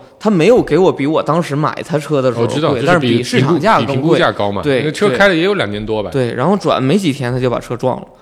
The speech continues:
Speaker 1: <laughs> 然后跟我说，说
Speaker 2: “就是因为你不让我原价把它收回来。”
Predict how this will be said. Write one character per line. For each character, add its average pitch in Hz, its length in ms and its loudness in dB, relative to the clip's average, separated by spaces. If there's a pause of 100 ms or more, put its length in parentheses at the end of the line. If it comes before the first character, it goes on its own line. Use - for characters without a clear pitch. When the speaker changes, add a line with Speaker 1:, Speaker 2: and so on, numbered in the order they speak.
(1300)
Speaker 1:
<laughs> - 220 -8
然 202 100 4
后 214 80 -4 (380)
跟 208 120 2
我 175 140 -2
说， 175 240 -6 (300)
说 165 340 -2 (320)
Speaker 2:
“就 208 180 2
是 175 120 0
因 175 100 2
为 180 80 4
你 147 140 0
不 139 100 -2
让 165 160 4
我 139 100 4
原 139 180 2
价 160 180 6
把 135 200 2
它 139 120 -2
收 160 240 4
回 135 100 4
来。” 120 240 0